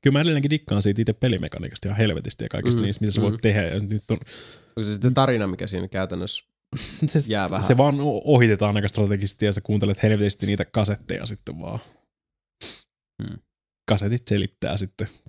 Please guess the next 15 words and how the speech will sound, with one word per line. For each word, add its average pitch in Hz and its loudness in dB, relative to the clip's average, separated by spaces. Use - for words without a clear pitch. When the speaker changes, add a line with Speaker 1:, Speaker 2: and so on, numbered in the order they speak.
Speaker 1:
kuinka 104 -2
hi-, 104 0
hyviä 104 0
hampurilaisia 104 0
Miller 104 -4
osaa 104 -4
esimerkiksi 110 -6
tehdä. 107 -6
Ja - -20
Speaker 2:
No, 185 -6
se 170 -4
on 107 -4
tärkeää 160 2
tietää, 123 2
että 98 -6